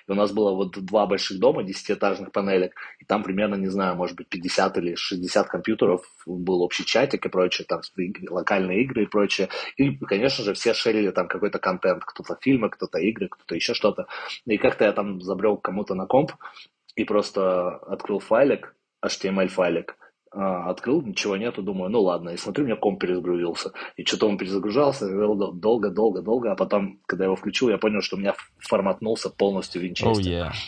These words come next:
Speaker 1: Вот это было весело.
Speaker 2: Были приколы. А потом они сразу стали меняться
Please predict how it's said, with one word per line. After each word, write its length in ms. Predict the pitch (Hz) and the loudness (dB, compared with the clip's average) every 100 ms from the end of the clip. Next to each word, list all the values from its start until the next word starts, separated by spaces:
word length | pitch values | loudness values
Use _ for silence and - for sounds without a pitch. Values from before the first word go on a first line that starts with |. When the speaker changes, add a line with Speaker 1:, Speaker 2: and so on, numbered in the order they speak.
| - - | -10 -6
Speaker 1:
Вот 140 | 90 | -2
это 140 | 110 | 0
было 220 | 98 95 90 | 2 4 4
весело. 440 | 87 - 87 82 _ _ _ _ | 0 -2 -6 -8 _ _ _ _
Speaker 2:
Были 220 | 107 107 | 0 2
приколы. 480 | 107 117 101 107 101 | 2 0 0 0 2
А 60 | 101 | 0
потом 240 | 113 139 | 0 0
они 120 | 139 | 0
сразу 320 | 123 - 127 123 | 0 0 0 0
стали 280 | - 123 | 0 0
меняться 600 | 117 113 107 107 - 107 | 2 0 0 -2 -6 -8